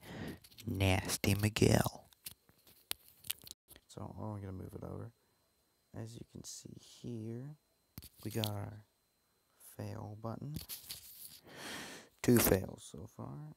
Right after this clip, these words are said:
and also... I've raised Ekans and Razor up a level. So you're level thirteen now, and now level twelve,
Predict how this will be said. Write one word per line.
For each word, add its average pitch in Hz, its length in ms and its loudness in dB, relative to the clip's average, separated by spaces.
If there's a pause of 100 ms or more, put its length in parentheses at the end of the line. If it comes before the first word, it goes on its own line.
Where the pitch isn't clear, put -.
and 110 200 -10
also... 131 680 -12 (1900)
I've 147 320 -4
raised 113 540 -8 (460)
Ekans 113 420 -10
and 107 180 -8
Razor 104 300 -6 (880)
up 117 220 -8
a 110 40 -8
level. 104 520 -8 (1300)
So - 180 -16 (380)
you're 113 120 -10
level - 680 -12
thirteen 123 480 -8
now, 139 460 -10 (680)
and - 400 -8
now 107 300 -8
level 104 240 -12
twelve, 135 560 -10